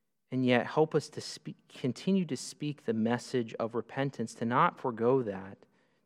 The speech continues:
to not cease to love our nation or our generation, and yet to not find our identity there, to not follow them, but to find our identity in you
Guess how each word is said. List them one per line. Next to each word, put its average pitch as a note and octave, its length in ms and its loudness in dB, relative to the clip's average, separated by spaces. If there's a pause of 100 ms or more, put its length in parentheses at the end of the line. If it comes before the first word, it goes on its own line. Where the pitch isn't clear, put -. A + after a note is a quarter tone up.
to C#3+ 80 0
not D#3 260 6
cease - 380 -6
to A#2 120 -2
love A2+ 520 4
our G#2 80 -4
nation A2 520 0
or G#2 80 -4
our G2+ 140 -6
generation, A2 760 -2
and A2 240 -6
yet A2+ 360 -2 (1500)
to - 100 -6
not C3 220 6
find C3+ 240 6
our B2+ 140 8
identity A#2+ 400 2
there, G2 320 -4 (120)
to A#2+ 100 -6
not A#2 200 2
follow B2 420 4
them, G2+ 360 -6 (220)
but G#2+ 240 -4
to G#2+ 380 -4
find A#2 360 2
our A2+ 100 4
identity G#2 520 0
in G2 100 -8
you B2+ 480 -2